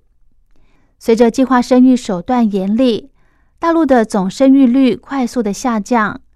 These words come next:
一九九零年代，大陆人口就出现死亡比出生多的现象。两千年，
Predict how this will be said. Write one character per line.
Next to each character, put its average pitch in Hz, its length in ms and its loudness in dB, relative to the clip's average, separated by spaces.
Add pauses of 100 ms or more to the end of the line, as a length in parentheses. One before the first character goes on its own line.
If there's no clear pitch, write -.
(360)
一 240 120 -2
九 226 160 0
九 202 200 -4
零 196 180 -2
年 196 220 -2
代， 220 360 -4 (300)
大 277 140 -2
陆 254 120 2
人 208 240 0
口 233 320 -2
就 254 240 -2
出 311 300 -6
现 302 260 0
死 - 280 -8
亡 185 380 -6
比 208 280 -6
出 254 240 -6
生 247 320 0
多 277 260 -2
的 233 120 -6
现 208 280 -4
象。 196 360 -6 (1200)
两 185 160 -6
千 247 240 2
年， 208 420 -2